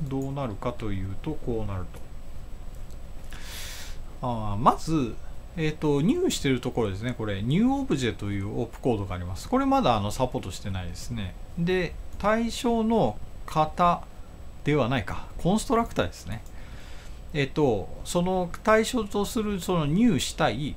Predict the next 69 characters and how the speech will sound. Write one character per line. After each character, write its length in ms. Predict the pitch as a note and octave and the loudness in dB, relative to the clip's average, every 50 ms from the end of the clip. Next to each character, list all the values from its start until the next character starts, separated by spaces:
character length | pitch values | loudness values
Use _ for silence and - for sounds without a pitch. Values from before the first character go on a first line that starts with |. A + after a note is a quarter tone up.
| - - | -8 -8
ク 120 | - - G3 | -2 2 4
ラ 120 | F3+ D3 | 4 4
ス 180 | - - - D3 | 2 0 -2 0
の 200 | E3+ D#3+ B2 - | 0 0 0 0
コ 180 | - - G3 G#3 | 0 0 0 0
ン 80 | A3 G#3+ | 0 -2
ス 100 | - - | -2 0
ト 140 | B3+ A#3 | 2 2
ラ 120 | A#3 A#3 A#3 | 4 2 0
ク 140 | - - - | 0 -4 0
タ 300 | - A#2+ F#2+ E2+ E2+ - - - - - - | 2 2 2 2 -2 -6 -10 -12 -10 -4 0
ー 40 | G#3+ | 2
を 80 | A3 | 2
指 220 | G3 E3 - - - | 2 2 -2 -4 0
定 200 | - B2+ A2+ G#2 | 0 2 2 0
し 100 | - - | -2 -4
て 120 | - G2+ | -4 -2
ま 120 | F#2+ F#2 F2+ | -2 -2 -4
す。 220 | - - - - - - - - - - D3+ | -6 -8 -10 -10 -10 -10 -12 -10 -8 -4 0
ど 140 | C3+ F#3 | 2 2
の 120 | G3+ F3 - | 4 2 2
コ 120 | - C#3+ | 0 0
ン 80 | A2 G2 | -2 -2
ス 80 | - | -2
ト 80 | - A#2 | -2 -2
ラ 100 | A2+ A#2+ | -2 -2
ク 120 | - - | -4 -4
タ 80 | - G#2+ | -2 -2
ー 40 | G#2 | 0
を 40 | B2 | 0
呼 220 | B2+ A2 G2+ F#2 | 0 -2 -2 -4
び 60 | F#2+ | -4
出 140 | F#2+ G#2 F#2 | -4 -4 -4
す 100 | - - | -4 -6
か 120 | - - | -6 -8
っ 20 | F#2 | -6
て 120 | - - | -6 -8
こ 100 | - A2 | -8 -8
と 80 | - - | -8 -8
で 60 | - | -10
す 100 | - - | -8 -8
ね。 180 | B2 D3+ E3+ - - - - - - - - | -6 -6 -6 -8 -8 -10 -8 -6 -6 -6 -4
つ 120 | - - C#4 | -2 -2 0
ま 140 | D4+ D4 | 0 2
り、 240 | - - C#3+ C3 A2+ | 2 4 4 4 4
あ 100 | A#2+ B2+ | 2 2
の、 240 | C3 C3 C3 C3 B2+ - - - - - | 2 2 0 0 -2 -4 -4 -6 -6 -2
コ 140 | - B3+ C#4+ | 0 0 0
ン 60 | - | 0
ス 80 | - | 0
ト 80 | G4+ F4 | 0 0
ラ 80 | G4 A4+ | 0 0
ク 120 | A4 - | 0 2
タ 80 | D#4+ D4 | 4 4
ー 20 | |
は、 440 | C#4 D3+ D3+ C3+ G#2+ F2+ - - D3 | 8 8 8 8 6 2 -2 -4 -4
あ 60 | D3 | -4
の 100 | D3 D3 | -2 -2
ー、 20 | C#3+ | -2
オ 1000 | C#3+ C#3 C#3 C#3 C#3 C#3 C3+ C3+ C3 C3+ C3+ C3 C3 C3 C3 C3+ C#3+ F#3+ B3 C4+ | -2 -2 -2 -2 -2 -2 -2 -2 -2 -2 -2 -2 -2 -2 -4 -2 2 4 4 6
ー 20 | |
バ 120 | D#4 D4 D4 | 6 6 6
ー 20 | |
ロ 140 | D4+ D4+ C#4 | 6 4 4
ー 40 | F3 | 4
ド 80 | A2+ | 2
を 40 | G#2 | 0
複 220 | - - - D#3+ | -2 -4 -4 -4
数 180 | D#3+ - - | -4 -2 0